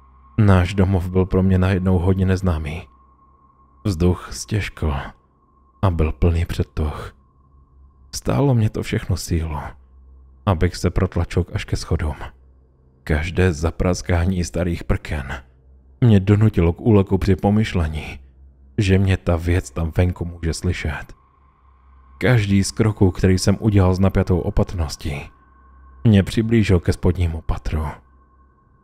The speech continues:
Ke dveřím za rohem a k tomu hroznému stvoření za nimi.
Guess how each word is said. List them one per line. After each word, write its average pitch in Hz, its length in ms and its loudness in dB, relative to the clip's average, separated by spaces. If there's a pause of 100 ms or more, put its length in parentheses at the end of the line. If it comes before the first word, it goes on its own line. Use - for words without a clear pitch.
(100)
Ke 107 140 2
dveřím 101 420 4
za 95 120 4
rohem 87 360 2
a 90 80 -4
k - 120 -10
tomu 95 240 2
hroznému 92 640 2
stvoření 90 500 0
za 90 120 2
nimi. 85 300 -2